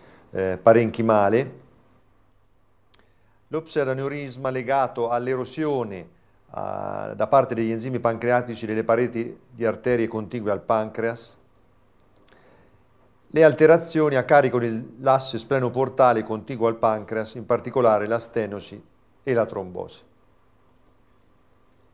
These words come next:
Qual è il ruolo della ecografia nella diagnostica della pancreatite acuta? È sicuramente l'indagine di prima istanza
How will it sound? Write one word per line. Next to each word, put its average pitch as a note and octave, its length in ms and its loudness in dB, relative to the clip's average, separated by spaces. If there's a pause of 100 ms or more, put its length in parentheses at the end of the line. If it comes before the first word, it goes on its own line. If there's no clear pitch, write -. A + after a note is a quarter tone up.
(520)
Qual D3+ 180 6
è F#3+ 100 8
il F#3 60 6
ruolo D#3 400 8
della B2 480 2
ecografia B2+ 560 -2
nella B2 200 0
diagnostica B2 600 -2
della A2 180 0
pancreatite G#2 560 -8
acuta? F2+ 380 -16 (1400)
È B2+ 80 0
sicuramente D3 600 2
l'indagine C3 580 4
di A2 100 -2
prima B2+ 260 -2
istanza C3 920 -2